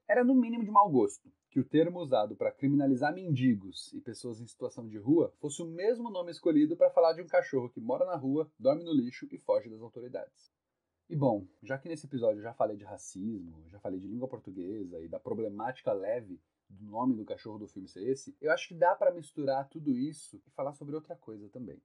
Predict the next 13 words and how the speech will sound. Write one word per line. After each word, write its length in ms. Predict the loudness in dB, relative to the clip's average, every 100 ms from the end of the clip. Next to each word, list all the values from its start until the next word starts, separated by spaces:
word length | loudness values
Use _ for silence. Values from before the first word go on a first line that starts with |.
| _
Pesquisando 580 | -8 -8 -8 -6 -2 -2
pra 140 | -2
esse 120 | -6 -6
episódio, 520 | -8 4 4 4 -2
eu 80 | -8
joguei 240 | -8 -4
no 100 | 0
YouTube, 540 | 0 -2 -6 -6 -10 -12
A 100 | _
Dama 200 | -12 -12
e 20 |
o 40 | -8
Vagabundo 460 | 0 0 0 -6